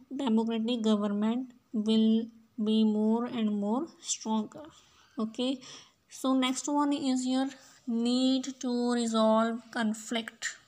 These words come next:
As Who resolve, resolve means to solve the conflict। Conflict means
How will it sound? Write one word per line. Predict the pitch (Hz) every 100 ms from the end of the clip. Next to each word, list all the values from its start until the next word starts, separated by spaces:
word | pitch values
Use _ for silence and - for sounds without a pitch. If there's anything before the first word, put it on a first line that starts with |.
| _ _ _ _ _ _ _ _ _ _ _ _ - - - - _ _ -
As | 233 240 254 - - _ _ -
Who | 247 262 285
resolve, | 277 269 254 254 254
resolve | 240 247 247 240 240 240 254
means | 277 285
to | - 277
solve | - 240 226 226 233
the | 233 233 233
conflict। | 226 220 - 226 - -
Conflict | - 226 233 - 233 - 254
means | 254 262 285